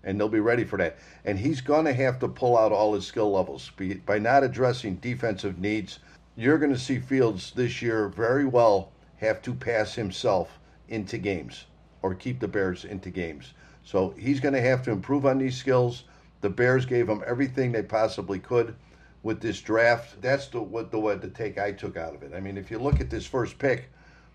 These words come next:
you know, they gave away the first pick, and we discussed earlier, Steve, look what they got. They got D J Moore, they got Darnell Wright, they got a two twenty-four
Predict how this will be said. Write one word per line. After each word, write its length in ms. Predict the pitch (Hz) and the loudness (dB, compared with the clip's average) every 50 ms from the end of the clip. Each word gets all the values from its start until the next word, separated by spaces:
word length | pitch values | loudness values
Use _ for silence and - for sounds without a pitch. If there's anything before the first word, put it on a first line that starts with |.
| _ - | _ -6
you 80 | - 123 | -2 0
know, 80 | 123 | 2
they 120 | 117 113 104 | 2 2 2
gave 180 | 120 131 135 | 2 2 2
away 220 | 127 123 127 127 120 | 2 2 0 0 0
the 100 | 104 101 | -2 -4
first 320 | - 127 127 120 123 - | -4 -4 -4 -4 -4 -4
pick, 340 | - 143 127 123 123 - - 107 | -2 -2 -2 -2 -6 -10 -8 -4
and 160 | 107 104 104 | -4 -4 -4
we 80 | 104 98 | -4 -6
discussed 520 | 95 101 95 - - 120 117 107 - - | -6 -8 -8 -4 0 0 0 0 0 0
earlier, 360 | 120 120 117 113 117 107 95 | -2 -2 0 0 -2 -2 -4
Steve, 280 | 92 - 120 110 101 95 | -4 -6 -6 -6 -4 -4
look 140 | 123 127 127 | -6 -6 -6
what 100 | 117 - | -6 -6
they 120 | 107 107 | -6 -4
got. 260 | 98 107 98 87 - | 0 0 0 0 -2
They 100 | - 101 | -4 -6
got 220 | 92 104 95 90 - | -4 -4 -6 -6 -6
D 140 | 120 123 | -8 -8
J 180 | 113 95 110 107 | -8 -6 -6 -6
Moore, 240 | 107 110 101 101 104 | -4 -2 -2 -2 -2
they 80 | 104 | -2
got 220 | 95 98 92 90 - | -4 -6 -6 -6 -4
Darnell 420 | 110 107 110 110 107 104 95 92 | -4 -2 0 0 0 0 -2 -2
Wright, 300 | 92 101 101 101 101 101 - - - | -2 -2 -2 -2 -4 -6 -12 -18 -12
they 100 | - 107 | -10 -8
got 160 | 95 104 104 101 | -4 -4 -4 -6
a 60 | 92 | -6
two 200 | 95 - 127 127 | -10 -10 -10 -10
twenty-four 680 | 127 - 113 113 110 98 - - - 110 110 107 101 98 | -8 -8 -8 -8 -8 -10 -10 -6 -4 -2 -2 -2 -2 -6